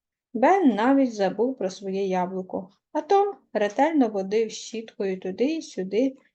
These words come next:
відступав на мить і дивився, як виходить, тоді щось підправляв то там, то там і знов дивився. Бен стежив за кожним його рухом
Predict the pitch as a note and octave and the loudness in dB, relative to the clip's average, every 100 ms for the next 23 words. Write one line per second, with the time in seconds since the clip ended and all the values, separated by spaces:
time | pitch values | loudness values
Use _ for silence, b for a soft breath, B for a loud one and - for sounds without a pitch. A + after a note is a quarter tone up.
0 | _ _ - G3 F#3+ - - - B3+ E4 | _ _ -2 -2 -2 -12 -4 4 4 4
1 | D#4+ C#4+ C4+ C4+ C4+ - _ _ _ _ | 4 4 6 6 2 -2 _ _ _ _
2 | D#4+ C#4 G3+ G#3+ B3 B3 - F#3+ F#3 F#3 | -4 0 2 4 2 0 -4 -2 -2 -4
3 | F3+ F3+ A#3 D#4 C#4 B3+ B3+ _ _ G3+ | -12 -4 2 2 0 -4 -6 _ _ -8
4 | A3+ C4 - - G3+ G3 - G#3 - F#3 | -4 -6 -6 -6 -6 -6 -10 -10 -4 -2
5 | F3+ F#3+ C4 B3+ B3 - - G3 C4+ C#4 | -2 0 2 0 -2 -10 -4 -2 2 2
6 | B3+ - - A#3 B3 B3 F#3 F#3 G3+ D4 | 0 -4 -8 -4 -2 -2 -4 -4 -2 0
7 | C#4 C4 B3 A#3+ B3 - C4 B3+ - _ | 0 0 2 0 0 -4 -6 -6 -10 _
8 | G#3+ A3+ D#4+ F4+ - - G#3 B3+ C#4+ C#4 | -4 0 0 -2 -8 -4 0 0 -2 -6
9 | G#3+ F#3 F#3+ G#3 A#3+ A3 G#3 G3 G3 F#3+ | -8 -8 -6 -6 -6 -6 -4 -4 -2 -4
10 | F#3+ - G#3 | -6 -8 -12